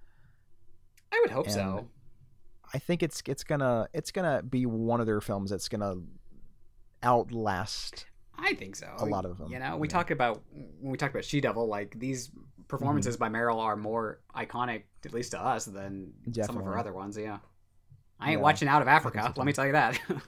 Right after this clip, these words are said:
Speaker 2: No, I di-, no, thank you.
Speaker 1: <laughs>
Speaker 2: I don't, I don't need to see that again.
Speaker 1: I don't, I'm good. <laughs>
Speaker 2: It's, it's a, it's a bit of a slog,
Speaker 1: Yeah.
Speaker 2: to be honest.
Speaker 1: Yeah. And I saw Doubt
Speaker 2: Oof.
Speaker 1: once. I'm good on that. <laughs>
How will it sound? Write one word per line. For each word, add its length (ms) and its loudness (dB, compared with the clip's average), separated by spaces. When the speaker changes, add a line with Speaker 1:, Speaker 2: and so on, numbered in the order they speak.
Speaker 2:
No, 920 -2
I 80 -8
di-, 260 -10
no, 460 -4
thank 260 -4
you. 420 -2
Speaker 1:
<laughs> 80 -10
Speaker 2:
I 80 -6
don't, 260 -6
I 80 -10
don't 180 -10
need 140 -6
to 80 -6
see 180 -6
that 180 -8
again. 400 -10
Speaker 1:
I 40 -8
don't, 180 -8
I'm 200 -6
good. 580 -6
<laughs> 60 -14
Speaker 2:
It's, 300 -10
it's 260 -8
a, 100 -4
it's 160 -8
a 40 -8
bit 140 -4
of 120 -6
a 100 -10
slog, 680 -8
Speaker 1:
Yeah. 180 -2
Speaker 2:
to 80 -8
be 140 -10
honest. 600 -12
Speaker 1:
Yeah. 220 -12
And 100 -6
I 40 -2
saw 180 2
Doubt 340 2
Speaker 2:
Oof. 60 -6
Speaker 1:
once. 320 -4
I'm 140 -4
good 120 0
on 120 2
that. 320 0
<laughs> 40 -8